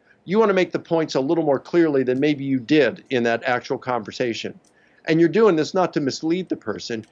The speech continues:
You're doing it because you wanna crystallize it in your head so that you'll be better prepared the next time.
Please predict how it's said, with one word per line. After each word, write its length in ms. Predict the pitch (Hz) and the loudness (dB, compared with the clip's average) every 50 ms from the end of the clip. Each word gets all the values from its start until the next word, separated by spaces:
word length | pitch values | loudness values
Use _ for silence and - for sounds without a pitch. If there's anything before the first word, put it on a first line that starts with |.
| _ _ - | _ _ -4
You're 140 | 135 135 | -2 0
doing 240 | 139 135 170 185 180 | 2 4 4 4 4
it 100 | 165 151 | 4 0
because 360 | - 139 131 - 139 135 135 | -2 -4 -6 -4 -4 -4 -2
you 80 | 156 202 | -2 0
wanna 180 | 202 185 147 123 | 0 0 0 -2
crystallize 720 | - - - 180 - - - 151 143 143 139 139 135 117 | -4 -4 -4 -4 -4 -4 -4 -2 0 2 2 0 -2 -6
it 100 | 123 120 - - | -8 -12 -8 -4
in 180 | 143 127 123 131 | -4 -2 -2 -2
your 280 | 147 160 202 220 220 202 | 0 4 4 4 4 4
head 280 | 151 139 123 123 117 - | 2 0 -4 -4 -4 -4
so 140 | - 139 | -4 -2
that 160 | 127 135 135 147 | -2 -2 0 0
you'll 100 | 170 175 | 0 0
be 140 | 160 160 | 0 -2
better 260 | 151 - 160 147 135 131 | -2 0 0 2 2 0
prepared 400 | - 135 - - 127 131 120 110 | -2 -4 -6 -4 -2 -2 -2 -2
the 60 | 131 | -2
next 300 | 117 135 165 165 - - | -2 -2 -2 -2 -4 -8
time. 360 | - 113 107 98 98 104 104 | -6 -6 -4 -4 -6 -8 -12